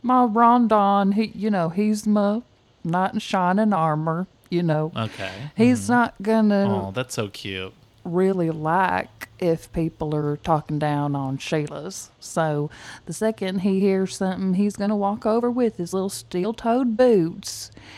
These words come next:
Speaker 1: and he's just gonna kinda
Speaker 2: Mm-hmm.
Speaker 1: tap, tap, tap, tap, tap, tap.
Speaker 2: Tap.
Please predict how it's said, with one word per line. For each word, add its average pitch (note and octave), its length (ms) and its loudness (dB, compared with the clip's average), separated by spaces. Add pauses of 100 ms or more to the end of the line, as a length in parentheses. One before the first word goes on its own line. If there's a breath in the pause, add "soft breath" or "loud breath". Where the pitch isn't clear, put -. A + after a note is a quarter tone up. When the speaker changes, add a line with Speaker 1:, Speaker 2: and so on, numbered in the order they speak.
Speaker 1:
and B3+ 100 4
he's E4+ 180 2
just C#4+ 180 -2
gonna A#3 240 4
kinda G3+ 380 2
Speaker 2:
Mm-hmm. G#2+ 400 -8
Speaker 1:
tap, F3+ 320 -2 (260)
tap, F#3+ 280 -4 (140)
tap, E3+ 300 -2 (1400)
tap, F#3+ 360 0 (120)
tap, F3 440 -2
tap. E3 340 2 (300)
Speaker 2:
Tap. A2+ 260 -2